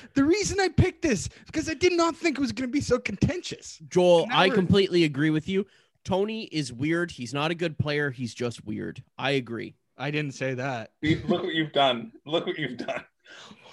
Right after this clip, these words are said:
Speaker 1: Cody, how do you say, I, I wanna go backwards because we, me and Chris didn't give you a hard enough time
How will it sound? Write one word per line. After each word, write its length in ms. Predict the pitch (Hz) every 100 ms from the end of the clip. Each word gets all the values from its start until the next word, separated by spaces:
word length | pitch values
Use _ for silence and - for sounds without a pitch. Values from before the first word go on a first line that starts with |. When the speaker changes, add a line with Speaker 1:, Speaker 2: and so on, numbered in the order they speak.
| - - 320
Speaker 1:
Cody, 420 | 339 339 285 285 _
how 320 | - 330 349 381
do 80 |
you 220 | 427 403 330
say, 240 | - - -
I, 100 | 208 - -
I 120 | 302
wanna 240 | 370 427
go 140 | 302 226
backwards 520 | 147 151 - 110 92
because 320 | 170 185 165
we, 160 | 156 240
me 320 | 190 254 359
and 180 | 320 220
Chris 300 | - 185 -
didn't 300 | - 214 202
give 180 | 214
you 140 | 175 143
a 40 |
hard 260 | 113 131 123
enough 260 | 123 113 -
time 360 | 101 104 90